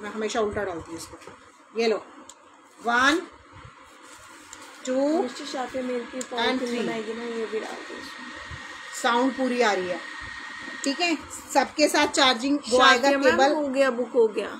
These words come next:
Speaker 1: शाफिया मैम, हो गया आपका, book हो गया, ठीक है। इसमें blades वाला नहीं है, आराम से वेयर कर, इसको लगा सकते हो neck पे। ये लो, ऐसे भी कर सकते हो इसको tight, ठीक है, जैसे भी करना है आप इसको ले सकते हो।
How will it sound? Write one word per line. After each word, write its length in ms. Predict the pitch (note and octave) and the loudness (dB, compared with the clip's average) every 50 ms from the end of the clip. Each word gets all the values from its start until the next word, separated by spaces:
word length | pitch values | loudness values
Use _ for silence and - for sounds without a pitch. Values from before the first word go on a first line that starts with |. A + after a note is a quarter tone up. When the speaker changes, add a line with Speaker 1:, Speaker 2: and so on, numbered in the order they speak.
| - - | -4 0
Speaker 1:
शाफिया 360 | B3+ B3 B3 B3+ C#4+ D4+ D#4 | 0 2 2 2 0 0 0
मैम, 180 | E4 F4+ F#4 F4+ | 0 0 0 0
हो 200 | D#4+ D4 C#4+ C#4+ | 4 4 4 4
गया 200 | B3 C#4 C#4+ B3+ | 4 4 4 4
आपका, 260 | A#3 A#3 - B3+ A#3+ | 4 2 0 -2 -2
book 240 | G#3+ A3+ A#3+ - - - | -2 -4 -6 -8 -8 -8
हो 80 | A#3 A3 | -6 -6
गया, 240 | G3 G3 F3+ E3+ - _ _ _ _ - - | -4 -6 -6 -8 -10 _ _ _ _ -12 -10
ठीक 180 | - C#4 C4+ F#4+ | -8 -6 -2 0
है। 160 | F#4 F4 C#4 - - - - - - - - - - - - - - - - C5 _ _ _ - _ - - - - - - _ _ - - _ _ - - - - | 0 0 -2 -4 -10 -20 -20 -20 -20 -20 -20 -20 -20 -20 -20 -20 -20 -20 -20 -20 _ _ _ -20 _ -20 -20 -20 -20 -20 -20 _ _ -20 -20 _ _ -20 -20 -18 -14
इसमें 340 | A#3+ A3+ - A#3+ C4 C4 A3+ G3+ | -12 -8 0 2 2 2 4 4
blades 400 | B3 A#3+ A#3+ A#3+ A#3+ A#3+ - C4+ | 6 8 8 8 6 4 2 4
वाला 200 | C4 C4 C4 C4 | 4 6 6 4
नहीं 380 | B3+ A#3 A#3 A#3+ A#3+ B3 C4 | 2 0 0 0 2 2 2
है, 60 | C#4 - C4 | 2 2 0
आराम 380 | B3+ A#3+ A#3 A#3 A#3 A#3 A#3 | -2 -2 -2 -2 0 -2 0
से 140 | C4 C4+ C4+ | 2 2 2
वेयर 200 | B3 B3 A#3 A3+ | 2 2 0 0
कर, 360 | A3+ - A3 G#3 - - G#3+ - | -2 -6 -10 -14 -16 -16 -14 -10
इसको 220 | A3 G3+ - - A3+ | -10 -6 -4 0 0
लगा 240 | G#3+ G3 F#3 F3+ E3+ | 0 0 0 -2 -6
सकते 260 | - G3 - - A3+ | -8 -10 -8 -6 -4
हो 80 | G#3+ G3 | -4 -4
neck 140 | G3 F3+ - - | -6 -8 -10 -10
पे। 60 | F#3 E3 E3+ F#3+ | -12 -8 -6 -4
ये 60 | F#3 | -4
लो, 100 | F3 E3+ - - - - - | -4 -6 -8 -12 -18 -10 -6
ऐसे 240 | G3+ A3 G#3+ - B3+ | -6 -2 0 0 0
भी 100 | B3+ C4+ | 0 2
कर 140 | B3+ C4+ C4 | 2 0 0
सकते 240 | B3+ C4+ C4 - C#4+ | 0 -2 -2 0 -2
हो 60 | C4+ C4+ | -2 -2
इसको 240 | - - - C#4+ C4+ | -4 -4 -2 -2 0
tight, 340 | C#4 C4+ A#3+ A#3 C4 D4+ - - - - - - - | 2 2 2 2 2 0 -2 -6 -16 -20 -20 -14 -12
ठीक 120 | - - D#4+ | -6 0 2
है, 120 | D#4 C4+ A3+ | 2 4 4
जैसे 280 | A#3+ A#3+ - - C4 | 2 2 2 4 2
भी 100 | B3+ - | 2 2
करना 260 | - C4+ B3+ A#3+ B3+ | 2 2 2 2 2
है 60 | C4 C4 | 0 0
आप 160 | - - - A#3+ | -2 -4 -6 -8
इसको 240 | A3 - - B3 | -8 -4 -4 -2
ले 160 | A3+ A3 G3+ F#3 | -2 -2 -2 -2
सकते 300 | - G#3 - - - F#3+ | -4 -6 -8 -8 -8 -8
हो। 60 | F3 | -8